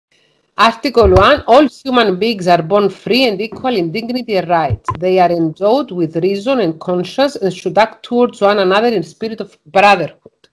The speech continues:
Λέει, «Όλοι οι άνθρωποι έχουν γεννηθεί ελεύθεροι και ίσοι στην αξιοπρέπεια και τα δικαιώματα.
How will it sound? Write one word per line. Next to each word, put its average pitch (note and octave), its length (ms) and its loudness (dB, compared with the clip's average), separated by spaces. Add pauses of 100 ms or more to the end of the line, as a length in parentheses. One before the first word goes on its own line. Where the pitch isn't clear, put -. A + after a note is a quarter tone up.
(600)
Λέει, G#3+ 320 0
«Όλοι A#3+ 500 4
οι F3+ 60 2
άνθρωποι F#3+ 600 -2
έχουν B3 220 -4
γεννηθεί G3 500 -4
ελεύθεροι A#3+ 880 0 (100)
και G3+ 180 2
ίσοι C#4 680 2
στην A3 340 -4
αξιοπρέπεια G3 640 0
και D4+ 100 -2
τα D4 120 2
δικαιώματα. G3 760 -2